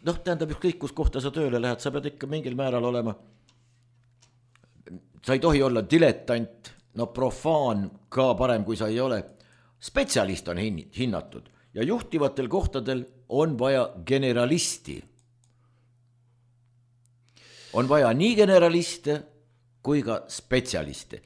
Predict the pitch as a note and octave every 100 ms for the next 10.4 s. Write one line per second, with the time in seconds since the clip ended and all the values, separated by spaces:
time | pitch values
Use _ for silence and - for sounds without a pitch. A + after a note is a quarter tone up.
0 | _ - G#2+ G#2 D#2+ D#2 - - D#2 F#2+
1 | B2 E3+ - D#3 D3 D#3 D#3 D#3 D#3 C#3
2 | - A#2+ A#2+ A#2 B2+ B2+ A#2+ A#2 B2 -
3 | B2 B2 - A#2 - _ _ _ _ _
4 | _ _ _ - B2+ G#3 A#3 F3+ - E3
5 | D3+ - F3+ F3+ - _ _ _ _ _
6 | _ _ _ - - - E3 F3 F#3+ -
7 | A2+ A#2+ C3 E3+ C3+ C#3+ G2+ F#2+ - D#3
8 | D#3+ G#3 F#3 D3+ C#3+ D3+ E3+ - C3 -
9 | G3+ F3 C#3+ - B2 A#2+ D3 D3 D#3+ F3
10 | C#3+ D#3+ D3 A2+